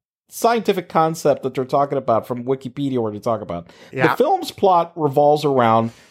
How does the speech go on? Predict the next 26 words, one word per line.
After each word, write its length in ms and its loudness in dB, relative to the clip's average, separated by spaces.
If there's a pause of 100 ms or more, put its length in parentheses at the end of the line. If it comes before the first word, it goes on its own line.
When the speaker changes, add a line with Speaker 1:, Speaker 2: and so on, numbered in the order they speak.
Speaker 1:
reversing 560 0
the 180 -2
entropy 480 0
of 140 0
things 340 0
and 160 -4
people, 400 -10 (320)
resulting 560 0
in 140 2
time 320 2
reversibility. 920 -4 (400)
Tenet 280 0
makes 220 -2
reference 380 0
to 80 -2
physics 400 0
concepts, 480 -2
including 380 -2
annihilation. 760 0 (380)
The 80 0
second 260 0
law 160 4
of 100 0
thermodynamics, 920 0
Maxwell's 480 -2
demon, 480 0